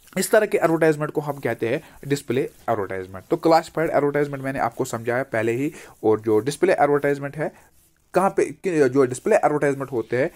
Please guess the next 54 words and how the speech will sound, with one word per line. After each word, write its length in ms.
इनमें 240
किस 260
चीज़ 140
का 80
इस्तेमाल 320
किया 180
जाता 260
है? 140
इनमें 320
इस्तेमाल 360
किया 160
जाता 260
है 140
ड्राइंग्स 420
का, 100
डिजाइनर्स 420
का, 140
फोटोग्राफर्स 580
का, 100
वीडियोज़ 400
का, 100
ठीक 260
है। 120
तो 180
correct 260
answer 280
for 120
this 140
question 300
is 120
option 180
number 280
B, 60
display 320
advertisement। 560
ओके, 240
क्वेश्चन 240
नंबर 240
ट्वेल्व 200
की 120
बात 200
करेंगे 280
यहाँ 160
पे। 100
Question 280
number 240
twelve 280
is, 40
which 180
of 60
the 100
following 420
is 140
not 180